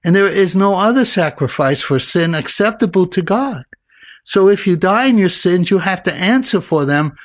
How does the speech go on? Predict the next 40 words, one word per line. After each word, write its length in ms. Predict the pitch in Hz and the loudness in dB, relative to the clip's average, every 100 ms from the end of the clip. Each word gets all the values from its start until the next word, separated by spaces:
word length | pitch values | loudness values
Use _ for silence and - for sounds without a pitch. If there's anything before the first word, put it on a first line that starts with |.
| - 165 | -8 -2
and 120 | 170 | 0
unfortunately, 880 | 165 - 196 208 - 151 147 151 147 | 0 0 0 0 0 -2 0 0 0
the 100 | 135 | 0
Bible 380 | 160 165 160 | 0 0 -2
says, 360 | 147 151 139 131 | -2 0 -2 -2
"The 100 | 135 | -4
soul 340 | - 170 160 | 0 0 2
that 180 | 135 131 | 0 -2
sinneth, 480 | - 170 131 113 - - _ _ | -2 -2 -2 -6 -12 -20 _ _
it 140 | 143 | -4
shall 240 | - 139 123 | -2 -2 -2
die." 460 | 131 123 120 120 - _ _ _ _ _ - - _ | -2 -4 -4 -10 -16 _ _ _ _ _ -20 -20 _
But 100 | 123 | -2
I 80 | 139 | 0
want 400 | 160 175 175 - | 2 0 -2 -2
those 300 | 156 180 170 | 0 2 0
who 140 | 156 | 0
know 240 | 147 160 180 | 0 2 2
the 100 | 180 | 2
Lord 400 | 160 160 143 - | 2 2 0 -2
to 80 | 131 | -2
look 300 | 139 160 160 | 0 0 -2
up, 280 | 139 107 _ _ _ _ _ _ - | -2 -6 _ _ _ _ _ _ -2
because 200 | 151 156 | 0 2
when 220 | 214 262 | 2 4
we 100 | 262 | 2
see 220 | - 226 | 2 2
all 240 | 208 240 | 4 4
these 280 | 262 240 - | 4 2 0
things 260 | 220 220 208 | 2 2 0
come 300 | - 208 196 | -2 0 2
to 80 | 185 | 0
pass, 760 | - - 165 139 - - - _ - - _ - | -6 -6 -4 -4 -4 -4 -4 _ -20 -20 _ 0
we 140 | 139 | 0
know 280 | 151 175 196 | 2 2 2
that 160 | 175 139 | 0 0
our 140 | 127 | -2
redemption 680 | 123 107 151 170 170 - 156 | -4 -2 0 0 0 0 -2
draweth 420 | 123 147 147 139 | 0 0 0 -2
nigh. 580 | 127 131 120 113 107 | -2 0 -2 -4 -8